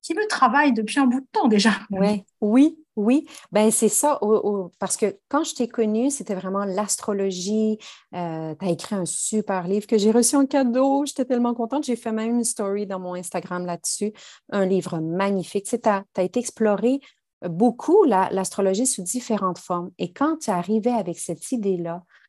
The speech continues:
Speaker 2: euh, de, d'apporter la, l'astrologie, euh, avec les mémoires astrales, j'ai trouvé ça fantastique.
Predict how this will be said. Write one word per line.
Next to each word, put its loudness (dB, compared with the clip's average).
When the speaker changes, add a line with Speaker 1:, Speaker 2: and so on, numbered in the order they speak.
Speaker 2:
euh, -4
de, -4
d'apporter -2
la, -2
l'astrologie, -2
euh, -6
avec -2
les 2
mémoires 0
astrales, -2
j'ai -4
trouvé -6
ça -4
fantastique. -6